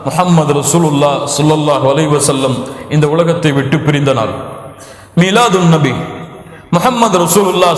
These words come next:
ஸல்லல்லாஹு அலைஹி வஸல்லம் உடைய பிறப்பு. ஜும்ஹூர் அஹ்லி, அஹ்லி தாரீஹி வஸ்ஸீரா, தாரீஹுடைய ஆசிரியர்கள், சீராவுடைய ஆசிரியர்கள் எல்லோரும்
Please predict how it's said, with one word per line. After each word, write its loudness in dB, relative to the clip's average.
ஸல்லல்லாஹு 2
அலைஹி 0
வஸல்லம் 0
உடைய 0
பிறப்பு. -2
ஜும்ஹூர் 2
அஹ்லி, 2
அஹ்லி 2
தாரீஹி 2
வஸ்ஸீரா, 0
தாரீஹுடைய 2
ஆசிரியர்கள், 2
சீராவுடைய 2
ஆசிரியர்கள் 2
எல்லோரும் -2